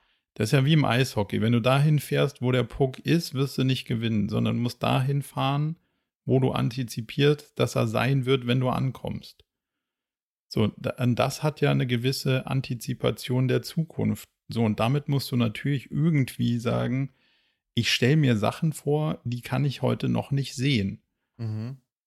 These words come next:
Speaker 1: Und dann kann ich mir vorstellen, wie wird das sich entfalten? Wird das Leute interessieren? Werden Leute, wie werden Leute mit sich verändernden Wirtschaftsbedingungen umgehen? Wie wird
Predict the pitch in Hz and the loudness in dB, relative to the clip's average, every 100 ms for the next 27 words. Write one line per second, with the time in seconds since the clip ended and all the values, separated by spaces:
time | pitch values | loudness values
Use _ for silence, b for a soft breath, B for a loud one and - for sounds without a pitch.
0 | _ - 120 113 104 127 139 139 - 135 | _ 0 0 4 4 4 2 0 2 2
1 | 127 131 127 - 135 131 135 - 117 131 | 2 2 2 2 0 0 0 -4 -6 -2
2 | 120 131 123 123 - 131 127 - 202 - | 0 2 2 0 -2 -4 -4 -12 -14 -6
3 | 135 143 139 160 170 180 107 104 98 117 | 0 0 0 0 0 0 0 0 0 -2
4 | - 113 113 - - 123 - - - - | 0 0 0 0 -2 -2 -4 -6 -4 0
5 | 165 107 104 101 - - 107 110 120 110 | 2 4 2 0 -6 -4 0 0 2 2
6 | 113 117 120 120 120 113 120 120 120 123 | 0 0 -2 0 -2 -4 -2 -2 0 0
7 | 120 123 135 123 127 123 - - 117 - | 0 -2 -2 0 0 -4 -6 -4 -4 0
8 | - 123 123 127 127 160 180 113 - - | 0 0 0 0 0 0 0 -4 -4 -10
9 | 98 104 101 104 - 107 98 101 101 101 | -4 -2 0 -2 -2 -2 -2 -4 -4 -4
10 | 117 117 127 135 131 | -6 -2 0 0 -4